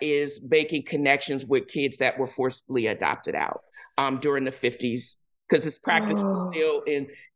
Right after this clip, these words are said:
Speaker 1: didn't stop until, like, the sixties and seventies. So
Speaker 2: Oh
Speaker 1: I
Speaker 2: my
Speaker 1: see
Speaker 2: God.
Speaker 1: that. And instead of now, a lot of,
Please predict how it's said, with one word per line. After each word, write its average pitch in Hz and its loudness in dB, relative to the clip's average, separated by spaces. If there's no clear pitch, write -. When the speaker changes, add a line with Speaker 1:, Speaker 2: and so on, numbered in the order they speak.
Speaker 1:
didn't 160 4
stop 156 -2
until, 143 -2
like, 131 0
the 135 -8
sixties 131 -4
and 123 -6
seventies. - -4
So 127 -2
Speaker 2:
Oh 202 -2
Speaker 1:
I 175 4
Speaker 2:
my - -
Speaker 1:
see 175 -2
Speaker 2:
God. 180 -2
Speaker 1:
that. 151 0
And 170 0
instead 185 -2
of 160 0
now, 165 0
a 143 0
lot 160 0
of, 151 0